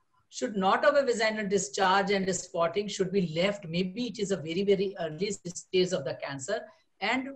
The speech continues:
you can save the patient. So this is a very important case, a young thirty-year-old woman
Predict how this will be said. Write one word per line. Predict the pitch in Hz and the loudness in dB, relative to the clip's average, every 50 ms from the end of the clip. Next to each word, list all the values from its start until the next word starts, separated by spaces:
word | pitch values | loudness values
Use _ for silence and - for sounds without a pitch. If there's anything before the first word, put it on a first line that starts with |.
| - _ _ _ _ _ _ - | -16 _ _ _ _ _ _ -6
you | 196 214 | -6 -4
can | 196 175 240 220 220 | 0 4 4 4 4
save | 214 - - 190 190 190 175 | 2 0 4 6 6 6 6
the | 180 - | 4 0
patient. | - 160 147 139 - - 160 143 127 - - _ _ _ _ _ _ _ _ | -2 -4 -8 -8 -8 -8 -8 -8 -8 -10 -12 _ _ _ _ _ _ _ _
So | - 208 | -8 -4
this | 196 220 233 - | -2 -2 -2 0
is | 277 277 269 | -2 0 4
a | 285 277 - | 4 4 6
very | 185 202 226 233 277 302 | 6 4 4 4 2 0
important | 285 254 - - 202 180 175 226 226 208 180 - | -2 -4 -2 0 0 0 2 0 -2 -2 -2 0
case, | 185 180 190 214 214 - - - - _ _ _ _ _ _ _ _ - | 2 2 2 2 -2 -4 -8 -10 -12 _ _ _ _ _ _ _ _ -2
a | 196 196 | 0 2
young | 170 165 196 233 269 285 262 254 - - - - - - - | 4 6 6 6 4 2 0 -4 -6 -12 -20 -20 -20 -18 -8
thirty-year-old | - 196 202 220 - 302 302 294 277 254 240 233 - 190 185 190 190 180 156 | -2 0 0 0 2 2 2 4 4 4 4 4 2 2 2 2 0 -2 -4
woman | 160 156 151 147 151 151 160 185 | -8 -8 -8 -6 -6 -6 -6 -8